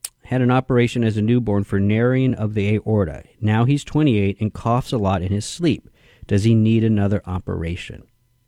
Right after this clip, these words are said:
You know, that's, this is a tough one. I think the, the, the best answer I can give you, Christina, is, is you definitely need to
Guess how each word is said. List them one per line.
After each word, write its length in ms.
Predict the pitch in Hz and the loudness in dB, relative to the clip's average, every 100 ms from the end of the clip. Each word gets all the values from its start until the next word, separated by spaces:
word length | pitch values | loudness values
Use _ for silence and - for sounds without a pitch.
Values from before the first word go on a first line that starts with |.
| _ _ _ _ _ _ _ _ | _ _ _ _ _ _ _ _
You 120 | 147 | 4
know, 160 | 160 151 | 4 4
that's, 320 | 160 175 - | 2 0 -6
this 260 | 156 175 214 | -2 0 0
is 120 | 190 | 0
a 60 | |
tough 300 | 180 214 220 | 2 2 2
one. 120 | 139 117 | 4 4
I 80 | |
think 220 | 117 156 139 | 4 2 0
the, 140 | 135 | -2
the, 380 | 127 131 113 131 | 0 0 2 0
the 140 | 135 | 0
best 300 | 117 135 151 | 0 0 0
answer 320 | 139 139 139 123 | 2 2 4 2
I 80 | |
can 180 | 120 113 | 2 0
give 260 | 107 131 151 | 2 2 2
you, 360 | 117 98 92 | 2 2 0
Christina, 480 | - 113 - 107 104 | -2 -4 -2 -2 -2
is, 320 | 98 104 - - | 0 -4 -6 -6
is 360 | 107 104 98 | -2 -2 -4
you 180 | - 107 | -4 -4
definitely 460 | 101 117 131 113 110 | 0 0 2 2 4
need 180 | 110 | 2
to 240 | 104 101 | 2 0